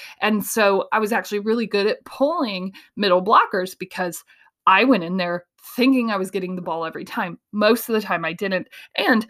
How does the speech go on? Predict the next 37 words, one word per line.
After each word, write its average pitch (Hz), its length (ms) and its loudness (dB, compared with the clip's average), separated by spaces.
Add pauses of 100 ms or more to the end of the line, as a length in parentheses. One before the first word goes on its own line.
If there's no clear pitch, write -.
(160)
my 208 160 0
setter 196 460 2 (140)
was 208 240 0
also 202 520 -2 (120)
very, 208 300 0
very 180 240 -2
tricky. 170 360 -10
And 175 140 -8
so 151 180 -10
she 220 220 -8
would 202 140 -2
just, 185 280 -6
like, 160 240 -10 (640)
send 254 380 4
the 226 40 4
ball 185 280 2
over 220 480 2 (500)
really 240 380 2
quickly 190 560 -2
and 208 240 0
score - 540 -2
a - 80 0
lot 170 300 -2
of 185 100 -8
points - 440 -4 (440)
because 185 300 -6
she - 140 -6
was 175 140 -4
so 175 140 0
good 240 200 4
at 269 100 -4
this, 240 220 0
and 220 260 -4
quite 208 220 -4
possibly 196 440 -2
because 170 420 -10 (360)
I 208 460 4